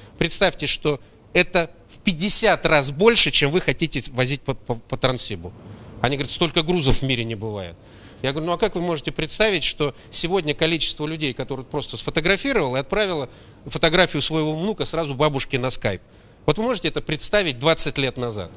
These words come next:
Конечно, нет. Точно так же сейчас, я говорю, мы вам утверждаем, что вы будете по Транссибу возить грузы, которые вы сегодня даже не предполагаете. Ну, а так как,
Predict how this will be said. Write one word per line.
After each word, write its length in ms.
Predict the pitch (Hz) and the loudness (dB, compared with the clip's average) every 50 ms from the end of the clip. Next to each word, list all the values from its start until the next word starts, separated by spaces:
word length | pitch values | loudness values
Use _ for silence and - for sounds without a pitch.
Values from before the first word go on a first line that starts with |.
| - - - - - - - - - - - - - - - - - - - - - - - - | -18 -20 -20 -20 -20 -20 -20 -20 -20 -20 -20 -20 -20 -20 -20 -20 -20 -20 -20 -20 -20 -20 -12 -6
Конечно, 340 | 117 131 170 180 - - 151 | -4 -2 -2 -2 -2 -2 -4
нет. 240 | 131 117 98 87 - - - - - - - - - | -6 -6 -8 -12 -14 -18 -20 -20 -20 -20 -6 0 4
Точно 300 | 196 214 - - 202 190 | 6 6 6 6 6 4
так 200 | - 196 170 147 | 4 2 2 2
же 120 | 160 156 | 2 0
сейчас, 400 | - 175 156 - 156 127 - - | 0 0 0 0 0 0 -2 -4
я 60 | 131 | -6
говорю, 160 | 131 139 135 | -4 -4 -4
мы 260 | 151 185 214 208 175 123 | 0 2 2 2 2 2
вам 340 | 117 175 170 151 127 107 - - - - - - | 0 0 0 0 -2 -4 -10 -16 -20 -18 -10 -8
утверждаем, 600 | 143 - - 156 165 151 151 160 170 160 143 127 | -8 -4 0 0 0 0 2 2 2 2 2 2
что 200 | - - - 139 | -2 -2 -4 -2
вы 120 | 143 190 190 | -2 -2 -2
будете 380 | 147 170 175 151 147 - - | -2 -2 -4 -4 -6 -6 -6
по 140 | 127 - 147 | -6 -4 -4
Транссибу 540 | - - 156 156 147 - - 185 147 131 123 | -2 -2 -2 -2 -2 -4 -6 -6 -6 -6 -6
возить 360 | 120 143 139 151 160 135 120 | -6 -4 -2 -2 -2 -2 -2
грузы, 560 | 120 160 202 247 269 262 208 127 123 104 - - - - - - - - - - - | 0 0 2 4 4 6 6 4 4 2 -4 -8 -14 -20 -20 -20 -20 -20 -4 0 2
которые 320 | 165 - 208 190 185 185 | 2 4 4 2 4 6
вы 60 | 190 | 6
сегодня 380 | - - 190 214 233 214 170 160 | 6 6 6 6 4 4 4 4
даже 280 | 143 180 180 147 165 | 4 4 4 4 4
не 140 | 151 170 175 | 4 2 2
предполагаете. 880 | - 160 156 147 - - 156 151 147 127 123 113 101 95 85 - - 82 - - - - - - - - - - - - - - | 2 0 -4 -2 0 0 2 2 2 0 0 -2 -4 -4 -8 -14 -18 -20 -20 -20 -20 -20 -20 -20 -20 -20 -20 -20 -20 -16 -8 -4
Ну, 100 | 202 226 | -4 -4
а 40 | 190 | -2
так 160 | - 226 175 | -4 -4 -6
как, 140 | 151 135 | -6 -10